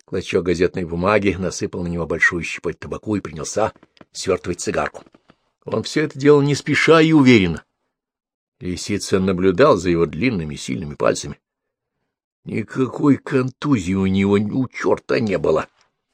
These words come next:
Пальцы как железные, ни один не вздрогнет, отметил про себя Лисицын. — На охоту бегаешь, Станислав? А нет? — спросил он.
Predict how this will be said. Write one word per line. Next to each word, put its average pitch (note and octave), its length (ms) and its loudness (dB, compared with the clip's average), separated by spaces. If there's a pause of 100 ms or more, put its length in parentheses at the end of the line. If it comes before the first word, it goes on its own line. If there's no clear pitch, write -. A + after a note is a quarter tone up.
(160)
Пальцы - 460 -2
как - 220 2
железные, - 600 0 (280)
ни - 60 -6
один B2+ 300 4
не B2+ 120 6
вздрогнет, G2+ 600 4 (360)
отметил - 440 -10
про - 100 -16
себя - 240 -8
Лисицын. — - 440 -10 (680)
На C#3+ 100 8
охоту A#3 720 6
бегаешь, G#3+ 440 4
Станислав? G#3 560 4 (140)
А A#2 140 4
нет? — C3+ 360 4 (300)
спросил C3+ 520 2
он. A2+ 120 0